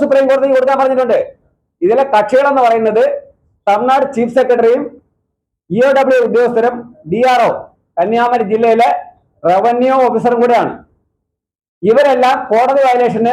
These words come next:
നടപടി നേരിടും. ഞങ്ങൾ സുപ്രീം കോടതിയെ സമീപിക്കും. ഞങ്ങൾ ഇന്നലെ കോടതിയിൽ, നമ്മുടെ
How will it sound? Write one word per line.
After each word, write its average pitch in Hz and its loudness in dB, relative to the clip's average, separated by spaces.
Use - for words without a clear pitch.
നടപടി 233 0
നേരിടും. 220 0
ഞങ്ങൾ 208 0
സുപ്രീം 214 -2
കോടതിയെ 208 0
സമീപിക്കും. 202 -2
ഞങ്ങൾ 202 2
ഇന്നലെ 208 0
കോടതിയിൽ, 202 0
നമ്മുടെ 185 2